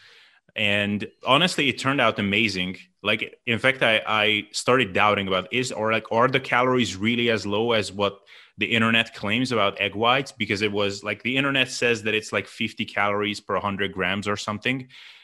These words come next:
And I made this, like, three hundred and fifty gram thing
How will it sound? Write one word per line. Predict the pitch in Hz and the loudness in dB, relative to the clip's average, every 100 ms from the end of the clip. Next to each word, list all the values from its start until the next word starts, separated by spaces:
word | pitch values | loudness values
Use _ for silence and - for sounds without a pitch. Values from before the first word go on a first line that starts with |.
| - | 0
And | 107 | 2
I | 104 | 4
made | 113 110 | 4 4
this, | 104 | 0
like, | 107 - | -2 -4
three | - 113 | -6 -4
hundred | 107 107 104 | -2 -2 -2
and | 101 | -2
fifty | - 107 - 110 104 101 - - | -4 -8 -4 -2 0 0 -2 -12
gram | 90 98 101 98 95 92 - | -4 2 4 4 2 -2 -8
thing | - 107 95 90 104 | -4 0 0 0 -6